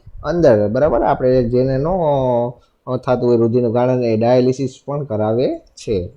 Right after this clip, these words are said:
પછી આગળ છઠ્ઠા નંબરનું, મૂત્રનો સંગ્રહ ખાલી જગ્યામાં થાય છે અને ખાલી જગ્યા દ્વારા બહાર નીકળે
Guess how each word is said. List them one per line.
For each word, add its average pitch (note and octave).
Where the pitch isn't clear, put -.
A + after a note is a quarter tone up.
પછી D3+
આગળ D#3+
છઠ્ઠા G3
નંબરનું, B2+
મૂત્રનો F3
સંગ્રહ E3
ખાલી G3
જગ્યામાં D3+
થાય A#2
છે A#2+
અને A#2+
ખાલી B2+
જગ્યા C3+
દ્વારા A#2
બહાર G#2
નીકળે A2